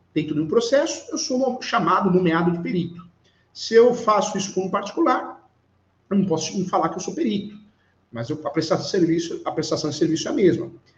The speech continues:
O perito vai receber dentro do processo os seus honorários, né?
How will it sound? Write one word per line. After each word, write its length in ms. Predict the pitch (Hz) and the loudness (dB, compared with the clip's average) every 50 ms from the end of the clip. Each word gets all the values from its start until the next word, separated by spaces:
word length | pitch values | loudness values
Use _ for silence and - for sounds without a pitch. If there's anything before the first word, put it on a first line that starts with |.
| _ _ _ _ _ _ | _ _ _ _ _ _
O 80 | - - | -6 2
perito 320 | - 330 - 233 240 339 | 4 4 4 6 4 4
vai 120 | 320 302 285 | 4 6 4
receber 380 | 285 - - 254 - 180 196 | 4 4 2 2 4 4 4
dentro 200 | 208 220 - - | 2 0 -2 -4
do 60 | 277 - | -4 -4
processo 580 | - 349 - - - 165 165 175 160 - 123 | -2 -4 -4 0 2 2 4 4 2 0 -2
os 80 | 120 110 | -4 -4
seus 180 | 151 156 139 | -2 -2 0
honorários, 720 | 147 165 165 151 131 110 135 160 175 170 143 - - - - | 2 2 2 2 0 0 0 2 2 2 0 -2 -6 -8 -8
né? 160 | 147 143 | -10 -10